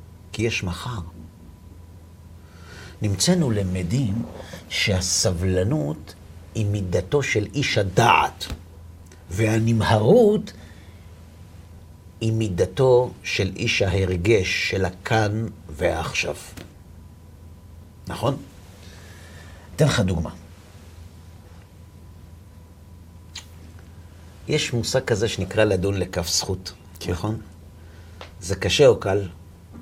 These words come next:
Speaker 2: הכי קשה שיש.
Speaker 1: למה? תלוי.
Speaker 2: מה?
Speaker 1: כשמישהו מספר לנו משהו שעשו לו, קל לנו להגיד לו לדון לכף
Speaker 2: אה,
Speaker 1: זכות.
Speaker 2: כן, אם אני,
Speaker 1: נכון?
Speaker 2: אם אני לא בתמונה.
Speaker 1: אם אתה לא בתמונה.
Speaker 2: <laughs>
Speaker 1: עכשיו אני חוזר לשאלה.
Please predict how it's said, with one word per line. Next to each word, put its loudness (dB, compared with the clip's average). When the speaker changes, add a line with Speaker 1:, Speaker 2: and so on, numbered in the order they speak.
Speaker 2:
הכי -8
קשה -10
שיש. -12
Speaker 1:
למה? -4
תלוי. 6
Speaker 2:
מה? -6
Speaker 1:
כשמישהו 2
מספר 8
לנו 4
משהו -2
שעשו 2
לו, 10
קל 6
לנו 8
להגיד 8
לו 6
לדון 4
לכף 4
Speaker 2:
אה, 10
Speaker 1:
זכות. 0
Speaker 2:
כן, 2
אם 0
אני, 6
Speaker 1:
נכון? 6
Speaker 2:
אם 10
אני 8
לא 10
בתמונה. 8
Speaker 1:
אם 2
אתה 2
לא 6
בתמונה. 4
Speaker 2:
<laughs> -12
Speaker 1:
עכשיו 6
אני 6
חוזר 4
לשאלה. 0